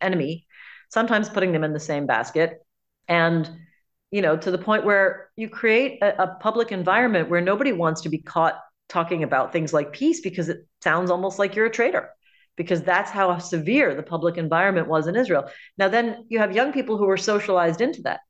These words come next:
Remember, Netanyahu's been in power since two, two thousand nine. And so young people who were socialized into that, who came of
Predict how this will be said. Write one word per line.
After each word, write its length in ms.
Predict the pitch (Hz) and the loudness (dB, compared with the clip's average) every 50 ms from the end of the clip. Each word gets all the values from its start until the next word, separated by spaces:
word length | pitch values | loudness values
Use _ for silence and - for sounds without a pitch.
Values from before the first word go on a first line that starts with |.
| _ _ _ _ _ | _ _ _ _ _
Remember, 260 | - 180 208 226 226 | -2 0 0 2 2
Netanyahu's 580 | 196 180 180 - 175 180 185 196 202 196 185 170 | 0 0 -2 -2 0 0 0 0 0 -2 -2 -2
been 160 | 180 180 175 | -2 -2 -2
in 80 | 175 170 | -2 -2
power 260 | 190 202 214 214 214 | 0 0 2 0 0
since 280 | 214 - 190 175 170 - | -4 -6 -8 -8 -10 -10
two, 280 | - - 208 175 - - _ | -10 -8 -10 -10 -10 -12 _
two 140 | - - 226 | -8 -6 -2
thousand 400 | 226 208 208 202 185 190 185 185 | 0 0 0 0 0 -2 -4 -2
nine. 420 | 175 180 208 262 285 190 - - - _ _ _ _ - - - - - - - - - | -2 -2 0 0 -2 -4 -6 -8 -14 _ _ _ _ -20 -20 -20 -20 -20 -20 -20 -8 -2
And 160 | - 185 185 175 | -2 0 0 0
so 480 | - 190 185 185 180 180 - - _ _ - - - - - _ _ _ _ _ _ | 2 2 2 2 2 -2 -4 -14 _ _ -20 -20 -20 -20 -20 _ _ _ _ _ _
young 300 | - 202 180 208 233 269 277 | -8 -4 -2 0 0 2 2
people 240 | 285 262 220 233 | 0 0 0 0
who 120 | 214 208 202 | 2 2 2
were 60 | 196 | 2
socialized 600 | 185 196 208 202 208 208 214 196 185 180 170 170 | 2 2 0 0 0 0 2 2 4 2 2 0
into 180 | 185 220 247 254 | -4 -6 -4 0
that, 160 | 180 147 143 | 0 0 0
who 60 | 151 | 0
came 260 | 156 - 196 202 208 202 | -2 -2 -2 0 2 2
of 100 | 180 | 0